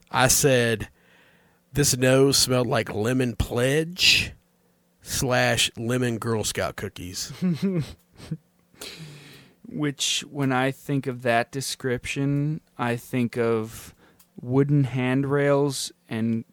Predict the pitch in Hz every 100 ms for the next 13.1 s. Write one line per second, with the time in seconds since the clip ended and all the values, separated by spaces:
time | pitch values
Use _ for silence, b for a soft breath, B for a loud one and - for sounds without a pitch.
0 | _ _ - 117 120 120 - 123 113 -
1 | - 113 117 110 110 101 110 - 101 104
2 | 104 95 87 90 - - - - - _
3 | _ _ _ _ _ _ _ _ _ -
4 | 127 117 120 104 113 107 - 117 110 101
5 | 98 107 104 - 113 113 120 110 117 117
6 | 110 113 110 - - - _ _ 120 113
7 | - 113 110 - 110 107 104 101 - 107
8 | - 104 - 104 98 90 - - b b
9 | b b b b b b b _ _ _
10 | _ _ _ _ _ _ _ _ _ _
11 | _ _ _ _ 160 151 147 143 131 135
12 | 127 127 - 123 - 117 127 123 101 107
13 | 135